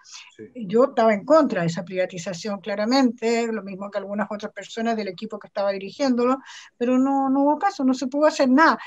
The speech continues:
Speaker 2: Entonces, esa inercia es más que, a ver, en los primeros tiempos, eh, eh, un no entender.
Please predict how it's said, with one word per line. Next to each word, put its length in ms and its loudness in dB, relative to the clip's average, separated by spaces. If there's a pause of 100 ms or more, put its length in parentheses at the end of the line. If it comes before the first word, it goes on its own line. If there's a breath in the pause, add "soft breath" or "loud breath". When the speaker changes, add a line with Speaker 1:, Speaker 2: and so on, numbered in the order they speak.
(120)
Speaker 2:
Entonces, 400 0
esa 240 2
inercia 720 4
es 140 0
más 320 4
que, 160 0 (880 loud breath)
a 80 2
ver, 220 4
en 100 4
los 80 4
primeros 420 4
tiempos, 520 -2 (600)
eh, 240 4 (360)
eh, 180 0
un 380 4
no 40 6
entender. 840 4